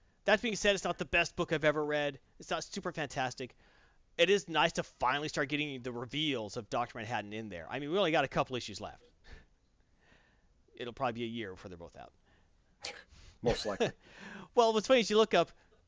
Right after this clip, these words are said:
Speaker 1: Doomsday Clock twenty seventeen. Like, ooh. Youch. <laughs>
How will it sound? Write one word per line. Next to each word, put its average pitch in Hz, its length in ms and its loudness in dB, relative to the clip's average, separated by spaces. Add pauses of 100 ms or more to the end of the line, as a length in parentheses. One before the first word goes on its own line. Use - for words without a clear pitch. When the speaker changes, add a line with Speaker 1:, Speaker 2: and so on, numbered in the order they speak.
(280)
Speaker 1:
Doomsday 240 320 2
Clock 127 380 -2
twenty 156 240 -4
seventeen. 123 560 -6 (100)
Like, 107 140 -14 (180)
ooh. 233 340 -4 (1160)
Youch. - 520 0
<laughs> - 60 -20